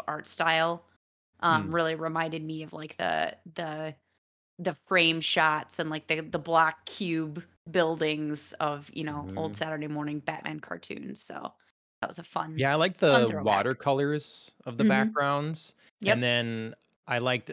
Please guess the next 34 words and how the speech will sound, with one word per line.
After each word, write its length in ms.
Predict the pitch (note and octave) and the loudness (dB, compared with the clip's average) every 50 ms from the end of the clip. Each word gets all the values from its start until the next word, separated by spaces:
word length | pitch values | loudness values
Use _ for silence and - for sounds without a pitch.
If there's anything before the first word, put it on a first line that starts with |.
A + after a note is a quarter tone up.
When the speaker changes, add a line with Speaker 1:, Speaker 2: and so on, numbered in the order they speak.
| - - | -10 -8
Speaker 2:
uh, 80 | C#3+ B2 | -6 -4
the, 200 | A#2 D3 - - | -6 -6 -6 -4
in 80 | C3 B2 | -4 -4
the 60 | A#2+ | -4
beginning, 520 | G#2+ A2+ G#2 A2 B2+ B2 B2+ B2+ B2+ B2+ | -4 -6 -4 -2 -2 0 0 0 0 -2
they 120 | A#2+ A#2 G#2 | -2 -4 -4
had 520 | F#2+ A2+ A2+ A2 G#2+ G#2+ G#2+ G#2+ G#2 G#2+ - _ _ _ _ _ _ _ _ _ _ _ _ _ _ _ _ _ _ - | -2 -2 0 2 2 2 0 -2 -4 -12 -14 _ _ _ _ _ _ _ _ _ _ _ _ _ _ _ _ _ _ -4
pictures 640 | - C3+ - - - B2+ A#2 A2+ A2+ A2 G#2 - - - - | -4 -2 0 2 2 2 4 4 2 0 0 -2 -4 -6 -2
from 500 | - B2+ A2+ A2+ A#2 A#2+ A#2 A2+ A#2 G2+ | 0 2 2 2 2 0 -2 -4 -4 -2
the 160 | - A#2+ A#2 A2 | 0 2 2 2
actual 320 | G#2+ G#2+ - - A#2 G2+ | 2 0 -2 -2 -4 -2
comic 280 | - A#2+ A2+ A2+ A2 G2+ | -2 -2 -2 -2 0 0
book, 240 | A#2+ A2+ - - - | -2 -2 -2 -4 -2
Speaker 1:
Mm-hmm. 340 | G#3 G3 F#3 G3+ F#3+ F#3 F#3 | -2 0 0 0 -2 -2 -2
Speaker 2:
so 140 | F#3+ - F#2+ | -2 -2 -2
I 100 | F#2 F2+ | -2 -2
could, 100 | - F3+ | -2 -4
Speaker 1:
Yep. 160 | E3 - - - - | -6 -6 -6 -8 -8
Speaker 2:
I 40 | G2+ | -8
was 140 | F2+ F2 F2+ | -8 -8 -8
reminded 480 | G2+ G2 F#2+ F#2+ F#2+ G2+ G2 F#2+ F#2 | -8 -8 -6 -6 -4 -4 -4 -4 -4
of 80 | F#2+ F2+ | -6 -6
that 220 | F2+ F2+ F#2 F#2 F#2 | -6 -6 -6 -4 -4
art 280 | F#2+ F#2+ G2 - - | -4 -4 -4 -6 -8
style 440 | - - - - G2 F#2+ F#2+ G2 G2 | -12 -10 -6 -6 -4 -4 -4 -4 -4
and 100 | G2 F#2+ | -4 -4
stuff. 460 | - - - F#2+ F#2 F#2 - - - _ _ _ _ _ _ _ _ _ _ _ _ _ - - | -4 -4 -2 -2 -4 -4 -6 -12 -20 _ _ _ _ _ _ _ _ _ _ _ _ _ -20 -16
Um, 240 | F#2 F2+ F2 E2+ | -14 -12 -10 -6
and 100 | E2+ F2 | -6 -4
in, 360 | F2+ F#2 G2+ G#2 F#2+ G2 - B2 | -2 0 0 0 -2 -2 -2 -2
as 180 | G#2 F#2+ F2+ | 0 0 0
you 80 | G2+ G#2 | 0 0
had 80 | G2+ F#2+ | 0 0
mentioned, 600 | F#2+ F#2+ F#2+ F#2 - - G2 F2+ F2+ F#2 F#2 | 0 -2 -2 -2 -4 -4 -4 -4 -6 -8 -10